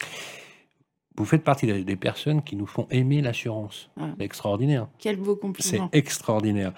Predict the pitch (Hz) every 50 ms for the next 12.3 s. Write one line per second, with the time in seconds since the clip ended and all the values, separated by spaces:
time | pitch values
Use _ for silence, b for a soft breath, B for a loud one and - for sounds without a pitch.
0 | - 98 101 110 - - - 123 123 117 113 110 107 104 104 104 104 104 - -
1 | _ _ _ - 110 127 175 202 214 208 160 131 160 135 - - 139 113 - -
2 | 110 104 101 98 98 92 - - 95 95 110 143 170 190 185 202 190 - - -
3 | - 208 - - 175 175 143 165 160 131 131 156 185 180 - 131 113 - - 107
4 | 151 170 - B B B B B B B _ 107 104 104 110 131 156 165 - 82
5 | - - - - - - - - - _ - 202 202 202 180 - - 170 123 117
6 | 104 98 95 92 92 101 147 185 - - _ _ _ _ _ _ _ B B B
7 | B B B B B B B _ - - 110 107 104 98 98 95 92 95 95 -
8 | - 95 92 87 90 98 98 110 117 135 143 131 120 127 123 - 117 110 - -
9 | 139 135 - - 107 - 113 104 101 101 - - - 110 104 95 - - - -
10 | 107 98 90 - - 113 110 113 107 - - 110 104 101 104 101 90 92 95 113
11 | 113 101 - - 104 180 - - 110 - - 98 92 - - 117 120 107 92 -
12 | - 101 92 104 127 139